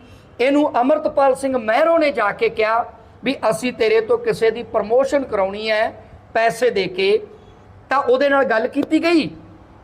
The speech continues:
ਉਹ ਮੰਨ ਗਈ। ਫਿਰ ਪੁਲਿਸ ਦੀ ਐਸ ਐਸ ਪੀ ਜਿਹੜੀ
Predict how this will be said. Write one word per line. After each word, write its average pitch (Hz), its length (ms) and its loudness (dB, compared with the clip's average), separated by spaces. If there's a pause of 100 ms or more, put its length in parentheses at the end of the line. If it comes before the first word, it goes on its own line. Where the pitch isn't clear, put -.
(140)
ਉਹ 226 140 2
ਮੰਨ 208 360 0
ਗਈ। 302 360 0 (680)
ਫਿਰ 320 540 2 (160)
ਪੁਲਿਸ 269 300 0
ਦੀ 311 320 0
ਐਸ 269 260 0
ਐਸ 285 240 -4
ਪੀ 285 120 0
ਜਿਹੜੀ 269 260 0